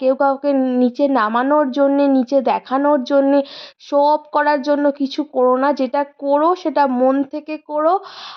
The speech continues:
আর definitely নিজের ক্ষমতায় করো, তাহলে দেখবে আনন্দটা অনেক বেশি দ্বিগুণ হয়ে যাবে। মনের ভেতর থেকে আনন্দ হবে। Just because ওকে দেখাতে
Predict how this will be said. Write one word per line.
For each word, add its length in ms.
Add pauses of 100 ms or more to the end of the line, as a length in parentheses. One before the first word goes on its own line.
(120)
আর 80 (140)
definitely 720 (540)
নিজের 400 (760)
ক্ষমতায় 680
করো, 160 (120)
তাহলে 280 (120)
দেখবে 240 (120)
আনন্দটা 420 (240)
অনেক 200 (140)
বেশি 220 (100)
দ্বিগুণ 320 (100)
হয়ে 240
যাবে। 240 (560)
মনের 320 (240)
ভেতর 340 (140)
থেকে 180 (120)
আনন্দ 280 (140)
হবে। 200 (500)
Just 240 (100)
because 280 (160)
ওকে 160 (120)
দেখাতে 360